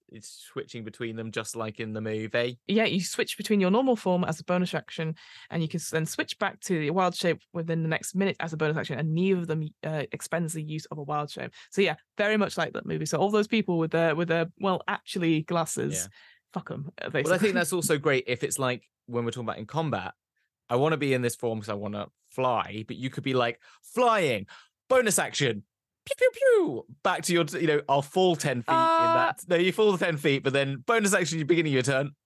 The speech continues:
Speaker 1: I'm back in, I'm flying, sort
Speaker 2: Yeah.
Speaker 1: of thing.
Speaker 2: It's
Speaker 1: You
Speaker 2: a
Speaker 1: know what I
Speaker 2: very,
Speaker 1: mean?
Speaker 2: yeah, I like that as a bonus action, so you're not wasting your action to
Speaker 1: Yeah.
Speaker 2: do stuff. So yeah, that is very, very cool, I think.
Speaker 1: Mm.
Speaker 2: Then we've got a wild resurgence.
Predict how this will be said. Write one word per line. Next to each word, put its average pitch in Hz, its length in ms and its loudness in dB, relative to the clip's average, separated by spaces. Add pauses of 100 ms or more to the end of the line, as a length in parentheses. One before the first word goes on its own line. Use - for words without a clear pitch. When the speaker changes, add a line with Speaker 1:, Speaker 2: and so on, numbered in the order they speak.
Speaker 1:
I'm 175 100 2
back - 220 0
in, 120 300 2 (100)
I'm 139 100 -2
flying, 139 500 0 (100)
sort 170 100 -8
Speaker 2:
Yeah. 151 100 -2
Speaker 1:
of 156 60 -4
thing. - 160 -4 (100)
Speaker 2:
It's 196 100 -6
Speaker 1:
You 190 40 -4
Speaker 2:
a - 40 -2
Speaker 1:
know - 60 0
what 233 60 2
I - 20 0
Speaker 2:
very, 240 60 -2
Speaker 1:
mean? - 80 -8
Speaker 2:
yeah, 196 180 2
I 180 40 0
like 214 180 -2
that - 100 -2
as 180 80 -2
a 185 60 -4
bonus 165 200 2
action, 156 200 -6
so 165 80 -2
you're 175 80 2
not 170 180 0 (240)
wasting 170 440 -2
your 156 140 -2
action 151 640 -6 (240)
to 175 80 -8
Speaker 1:
Yeah. - 0 -
Speaker 2:
do 151 280 -2
stuff. - 240 -10
So - 100 -4
yeah, 160 220 0
that - 160 -4
is 151 140 -8
very, 147 260 -4
very 143 200 -6
cool, 147 300 -10
I 143 60 -8
think. 151 260 -10
Speaker 1:
Mm. 101 200 -12 (140)
Speaker 2:
Then 185 140 -2
we've 175 140 0
got 170 380 2
a 170 100 0
wild 208 360 0
resurgence. 254 640 -2